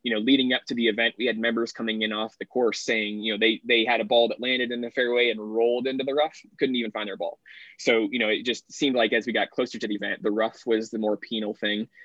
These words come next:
Um, you know, the greens are always usually pretty firm here, like I said, because they're so young, they're gonna stay firm until they soften up underneath the surface a little bit. Um, but we had a soft enough s-, or a, a wet enough spring where it kept those greens relatively soft.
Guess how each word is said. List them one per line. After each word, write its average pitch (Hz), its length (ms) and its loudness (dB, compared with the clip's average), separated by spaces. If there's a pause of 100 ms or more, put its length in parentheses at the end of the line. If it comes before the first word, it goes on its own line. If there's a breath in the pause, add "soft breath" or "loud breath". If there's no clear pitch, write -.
(160 loud breath)
Um, 101 320 -4
you 127 60 2
know, 123 60 6
the 117 80 4
greens 151 300 4
are 117 100 6
always 113 300 6
usually 113 220 0
pretty 110 180 0
firm 110 240 -2
here, 110 160 2
like 104 160 0
I 104 80 2
said, 110 240 -2
because 110 300 -4
they're 104 100 -2
so 104 220 -2
young, 104 420 -2
they're 113 100 -2
gonna 107 140 -2
stay 107 220 2
firm 107 260 -4
until 104 220 -4
they 104 80 0
soften 104 360 -4
up 101 140 -4 (160)
underneath 107 500 -8
the 110 120 -2
surface 107 400 -2
a - 20 -2
little 110 160 4
bit. 117 200 4 (380 loud breath)
Um, 101 600 -4
but 113 220 2 (100)
we 131 160 6
had 131 180 2
a 107 60 2
soft - 320 -2
enough 104 220 -4
s-, - 200 -6
or 113 120 2
a, 95 160 -4
a 107 60 -2
wet 113 200 2
enough 107 180 -8
spring 104 380 -6
where 104 100 0
it 98 140 -2
kept - 160 -2
those 104 180 -2
greens 104 300 -6
relatively 113 480 2
soft. - 480 -2